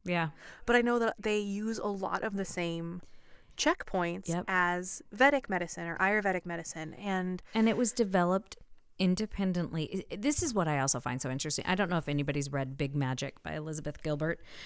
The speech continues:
Speaker 1: Great book, y'all. Really, really great book. But she mentions the fact that she had an idea for a story. And it, it's one of my favorite. <sighs> I just love this story.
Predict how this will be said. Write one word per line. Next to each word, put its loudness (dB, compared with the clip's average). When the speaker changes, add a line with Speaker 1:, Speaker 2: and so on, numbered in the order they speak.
Speaker 1:
Great 4
book, 0
y'all. -6
Really, 4
really 2
great -4
book. -10
But -6
she 2
mentions 4
the -6
fact -4
that -4
she 4
had 8
an 8
idea 4
for -6
a -6
story. -2
And 2
it, -2
it's -2
one 4
of 6
my 4
favorite. 0
<sighs> -12
I -6
just 2
love 4
this 0
story. -2